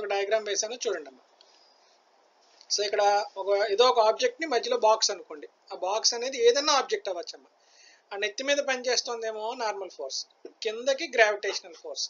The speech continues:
లెఫ్ట్ సైడ్ ఫ్రిక్షనల్ ఫోర్స్, అలాగే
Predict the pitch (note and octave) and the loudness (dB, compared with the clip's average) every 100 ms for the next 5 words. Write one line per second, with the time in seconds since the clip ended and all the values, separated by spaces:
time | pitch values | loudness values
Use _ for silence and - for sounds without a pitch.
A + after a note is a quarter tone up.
0 | _ _ _ _ - F#3 G3+ - - - | _ _ _ _ -12 -6 -6 -6 0 2
1 | C4+ C4 C#4 E4+ - _ _ _ - G3+ | 2 4 4 4 0 _ _ _ -12 -12
2 | - - A#3+ G3+ F#3+ D3 - - _ _ | -6 -4 -2 -6 -8 -8 -8 -10 _ _
3 | _ _ F#3+ G3 G3+ G3+ | _ _ -12 -8 -4 -2